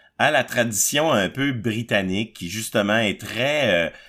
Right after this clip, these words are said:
préoccupée par l'importance de laisser aux parlementaires un dernier mot. C'est, c'est particulier le système britannique, parce que y a, y a, la tradition de common law, c'est,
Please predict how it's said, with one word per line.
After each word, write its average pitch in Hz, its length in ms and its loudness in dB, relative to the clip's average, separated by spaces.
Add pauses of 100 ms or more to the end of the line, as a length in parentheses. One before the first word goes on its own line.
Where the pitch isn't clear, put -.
(160)
préoccupée 120 760 2
par 101 400 2
l'importance 113 680 0
de 101 100 0
laisser 110 800 0
aux 90 260 -6
parlementaires 95 920 0
un 87 220 -2
dernier 92 380 -4
mot. 85 180 -6 (280)
C'est, 110 160 -2
c'est 120 120 -2
particulier 135 400 -2
le 175 60 0
système 127 240 2
britannique, 113 400 2
parce 107 160 -4
que 110 120 -6
y 110 100 -4
a, 113 40 -4
y 107 140 -4
a, 104 160 -8
la 110 100 0
tradition 123 300 -2
de - 40 -10
common 131 220 0
law, 147 180 2
c'est, 110 420 -2